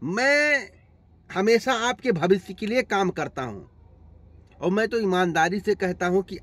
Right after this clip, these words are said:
आप एक वीडियो का लिंक दे दीजिए, जो किसी ने विश्लेषण के साथ मुझसे पहले आपको जानकारी दिया हो। एक दो चैनल को छोड़कर बाकी किसी के पास हिम्मत नहीं है जो विश्लेषण के साथ जानकारी दे दे। तुक्काबाजी कर रहे थे अप्रैल में परीक्षा होगी, अप्रैल में परीक्षा होगी,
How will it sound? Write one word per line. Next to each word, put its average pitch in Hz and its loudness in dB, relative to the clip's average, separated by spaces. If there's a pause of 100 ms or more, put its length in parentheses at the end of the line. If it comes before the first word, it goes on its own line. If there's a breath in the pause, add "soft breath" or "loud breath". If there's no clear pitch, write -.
आप 185 -4 (100)
एक 214 4
वीडियो 196 0
का 196 0
लिंक 185 2
दे 175 2
दीजिए, 175 2 (400 loud breath)
जो 202 0
किसी 220 -6
ने 220 2
विश्लेषण 180 -2
के 220 -4
साथ 190 0 (440 loud breath)
मुझसे 196 2
पहले 196 2
आपको 190 4
जानकारी 156 -2
दिया 131 -4
हो। 147 -12 (640)
एक 233 4
दो 220 0
चैनल 214 2
को 226 -2
छोड़कर 226 -2
बाकी 196 -2
किसी 208 -10
के 233 -6
पास 196 -4
हिम्मत 208 -4
नहीं 208 -2
है 196 -4 (340 soft breath)
जो 180 4
विश्लेषण 175 -2
के 202 -4
साथ 190 0
जानकारी 170 0
दे 143 -8
दे। 147 -4
तुक्काबाजी 202 0
कर 214 0
रहे 220 2
थे 214 -2
अप्रैल 208 0
में 208 0
परीक्षा 202 -2
होगी, 202 0
अप्रैल 202 -2
में 196 -4
परीक्षा 202 -2
होगी, 202 -2